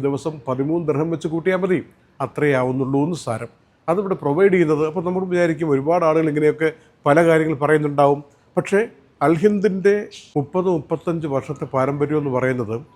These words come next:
മലയാളികളുമായി ബന്ധപ്പെടുത്തി പറഞ്ഞാൽ ഇന്ന് വരെ ഒരു പരാതിക്കിടം കൊടുക്കാതെ സൂക്ഷ്മമായി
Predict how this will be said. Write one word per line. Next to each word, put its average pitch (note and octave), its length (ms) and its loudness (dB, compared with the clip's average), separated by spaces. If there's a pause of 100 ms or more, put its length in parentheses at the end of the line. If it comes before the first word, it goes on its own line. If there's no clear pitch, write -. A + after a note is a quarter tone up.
(180)
മലയാളികളുമായി E3 720 2
ബന്ധപ്പെടുത്തി C#3+ 480 -6
പറഞ്ഞാൽ C3 320 -4 (360)
ഇന്ന് F3 360 0
വരെ C#3 180 0 (120)
ഒരു B2+ 120 -2 (100)
പരാതിക്കിടം C3 600 -4 (120)
കൊടുക്കാതെ A#2+ 440 -6 (120)
സൂക്ഷ്മമായി B2+ 640 -6